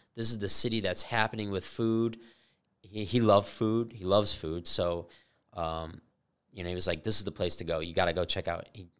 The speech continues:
I, so I was like, "Okay." So I went to New York City, and, uh, he gave me a list of restaurants.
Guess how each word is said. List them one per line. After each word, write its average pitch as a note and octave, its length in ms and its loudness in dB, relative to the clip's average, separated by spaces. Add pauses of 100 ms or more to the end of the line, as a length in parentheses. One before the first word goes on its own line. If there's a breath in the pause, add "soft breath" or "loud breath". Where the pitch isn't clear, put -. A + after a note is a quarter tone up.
(140)
I, F#2 220 -4 (200)
so - 160 -6
I E2+ 80 0
was F2 140 -2
like, F2+ 140 -2
"Okay." F3+ 240 -2
So - 180 -2
I F#2 60 4
went G#2 160 -2
to - 80 -6
New A2+ 80 0
York A#2+ 140 4
City, F2+ 320 -2 (1600 soft breath)
and, F2+ 640 0 (120)
uh, E2 520 -4 (220)
he A2 100 -20
gave G2 160 -2
me G2 60 0
a F#2 60 0
list F#2 220 -2
of E2 80 -8
restaurants. - 760 -6